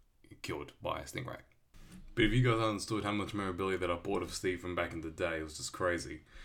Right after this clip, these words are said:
From, from the clothing brands, like the whole uniform from Australia Zoo, posters, D V Ds, like basically my whole room was basically full of Steve Irwin memorabilia up to the age of twelve. <laughs>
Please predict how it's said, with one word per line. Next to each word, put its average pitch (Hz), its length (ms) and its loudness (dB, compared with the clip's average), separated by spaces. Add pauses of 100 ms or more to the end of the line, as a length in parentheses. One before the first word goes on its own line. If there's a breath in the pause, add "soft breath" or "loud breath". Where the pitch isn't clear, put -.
(280 loud breath)
From, 87 520 2 (560 loud breath)
from 95 160 -4
the 87 60 0
clothing 101 420 2
brands, 101 480 0 (120)
like 87 160 -2
the 82 80 -2
whole 92 220 0
uniform 92 380 -2
from 90 200 -6
Australia 90 360 4
Zoo, 95 200 0
posters, 90 560 -2
D 90 180 0
V 87 100 -2
Ds, 87 420 4 (460 loud breath)
like 95 120 -2
basically 95 360 -2
my 90 80 2
whole 90 220 6
room 90 200 -2
was 85 140 -2
basically 80 300 -2
full 76 140 -6
of 78 60 -6
Steve 85 160 -8
Irwin 82 220 -4
memorabilia 76 480 -4
up 64 80 -4
to - 100 -12
the 76 80 -4
age 64 160 -2
of - 80 -10
twelve. - 680 -6
<laughs> - 60 -20